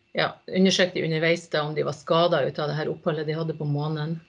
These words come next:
Så, eller så satt de og skrev rapporter, de hadde sikkert tilgang på en T V, men jeg tror nok at det sikkert var ganske utfordrende sammenlignet med i dag når vi kan ha Netflix, og vi har liksom tusen ting vi kan se på og underholde oss selv med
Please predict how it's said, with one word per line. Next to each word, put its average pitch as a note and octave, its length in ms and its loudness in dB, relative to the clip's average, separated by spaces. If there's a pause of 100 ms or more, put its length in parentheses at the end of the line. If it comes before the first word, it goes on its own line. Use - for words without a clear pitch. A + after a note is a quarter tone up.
(140)
Så, D3+ 520 0
eller E3+ 160 6
så F3+ 140 0
satt G3 300 0
de F3 60 8
og E3 60 4
skrev F3+ 300 2
rapporter, F#3+ 680 2
de F3+ 100 4
hadde F3+ 240 0
sikkert F3+ 280 -4
tilgang E3+ 260 -2
på D#3+ 60 -8
en D3 140 -4
T F3+ 140 0
V, F#3 240 4
men D3+ 220 -4 (1000)
jeg D#3 420 0
tror F3+ 200 2
nok A3 120 2
at F#3+ 140 4
det F3 100 -2
sikkert F3+ 320 0
var D3+ 280 0
ganske F3+ 320 0
utfordrende D#3 920 0
sammenlignet F3 640 2
med D3+ 160 -2
i D3 40 -8
dag F3 280 8
når D3 160 -2
vi D3 100 -2
kan C#3+ 360 -4 (140)
ha E3 120 -2
Netflix, E3 920 -4
og D3 100 -4
vi D3 80 -4
har D#3 160 -4
liksom D3+ 320 -8
tusen E3 340 -8
ting D#3+ 200 -2
vi D3 80 -4
kan D3+ 140 -6
se F3+ 160 2
på F3+ 160 4
og F3 120 4
underholde A3 380 8
oss E3 140 -2
selv A#3+ 220 4
med D3+ 200 -4